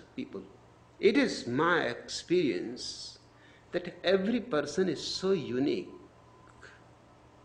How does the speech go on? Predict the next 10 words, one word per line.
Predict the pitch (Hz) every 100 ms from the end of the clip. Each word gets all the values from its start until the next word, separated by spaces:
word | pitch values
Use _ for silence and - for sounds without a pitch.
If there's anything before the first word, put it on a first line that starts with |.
| - -
that | 117 113
the | 123
more | 135 139 151 185 214 220 220 214 196 - - - - - - - - - - -
contacts, | 156 185 202 196 190 190 - - - - - - - - - -
intimacies, | 160 160 165 147 180 180 190 185 185 170 156 - - - - - - - - - - - -
love | 120 123 165 180
affairs | 175 - 165 175 180 165 151 - - - - - - 139
you | 143 151
have, | 143 160 160 - - - - - - - - - - - - - - - 113
richer | 165 - - -